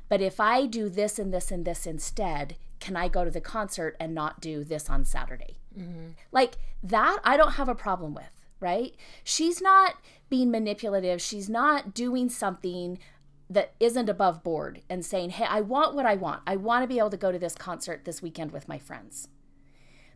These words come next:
Speaker 1: But I also know that I agreed to this. So I'm still being responsible."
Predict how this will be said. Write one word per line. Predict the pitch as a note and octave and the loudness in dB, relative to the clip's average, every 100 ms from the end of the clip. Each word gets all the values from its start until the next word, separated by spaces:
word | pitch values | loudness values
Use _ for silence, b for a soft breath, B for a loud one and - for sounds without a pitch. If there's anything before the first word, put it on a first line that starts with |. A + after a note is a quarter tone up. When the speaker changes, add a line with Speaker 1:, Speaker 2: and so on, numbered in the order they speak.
| b | b
Speaker 1:
But | A#3+ | 6
I | B3 | 8
also | B3 A#3 A#3+ | 8 6 2
know | G#3+ F#3 | 2 2
that | F3 | 4
I | E3 | 2
agreed | D#3+ D3+ D3 - | 0 -6 -8 -8
to | - | -12
this. | - - | -14 -10
So | - - G#3 F#3 F3+ F#3 | -4 2 4 4 2 0
I'm | F#3 | -6
still | - A#3+ | -2 -2
being | G#3 G#3 F3+ | 0 -4 -4
responsible." | F3+ - - E3 D#3+ - D3 B2 | -4 -4 -4 -4 -2 -4 -8 -10